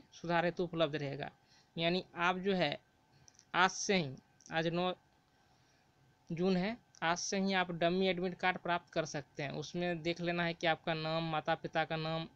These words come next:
लिंग या जन्म तिथि में तो कोई गड़बड़ी नहीं है, तो सुधार अभी करवा सकते हैं, अभी आपके पास समय है। उसके बाद जब आप एग्जाम दे देंगे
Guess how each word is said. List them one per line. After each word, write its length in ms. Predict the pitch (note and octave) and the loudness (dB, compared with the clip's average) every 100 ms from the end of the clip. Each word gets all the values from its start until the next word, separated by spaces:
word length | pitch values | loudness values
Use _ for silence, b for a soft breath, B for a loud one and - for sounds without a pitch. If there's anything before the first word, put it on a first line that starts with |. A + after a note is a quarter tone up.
| D#3+ | -6
लिंग 360 | D#3 E3 E3+ - _ _ - | -2 0 -2 -4 _ _ -10
या 80 | D#3+ | -4
जन्म 240 | E3+ E3 | -2 -2
तिथि 240 | E3 D3+ F3 | -4 -4 -4
में 100 | F3 | -2
तो 80 | E3+ | -2
कोई 220 | F3+ F3 | 0 2
गड़बड़ी 340 | F3 F3 E3+ | 4 4 2
नहीं 240 | E3+ F3+ D3+ | 2 2 0
है, 140 | C3 | -4
तो 160 | - - | -10 -16
सुधार 360 | - D#3+ E3 F3 | -10 -6 0 2
अभी 200 | E3+ G3 | 2 -2
करवा 320 | - D3+ D3+ | -2 0 -2
सकते 380 | - C#3+ - D3 | -4 -10 -10 -8
हैं, 100 | C3+ | -6
अभी 220 | C#3+ G3+ | -2 0
आपके 260 | D#3 D3+ - | 0 -2 -6
पास 280 | - E3 - | 0 0 0
समय 300 | E3 D#3+ G#3+ - _ _ _ - | -4 -2 -2 -4 _ _ _ -2
है। 240 | D3+ - - b b b b b b _ _ _ _ _ _ _ _ _ _ _ _ _ _ _ _ _ | -2 -2 -14 b b b b b b _ _ _ _ _ _ _ _ _ _ _ _ _ _ _ _ _
उसके 260 | F#3+ - G#3 | -4 0 2
बाद 280 | G3 G3 F3+ - | 6 6 4 -8
जब 160 | E3+ F3+ | 0 4
आप 180 | F3 F3 | 4 4
एग्जाम 400 | F3 E3 F#3+ F#3 | 0 2 2 4
दे 140 | F3+ G3 | 4 4
देंगे 400 | F#3 D#3+ D3 | 4 2 0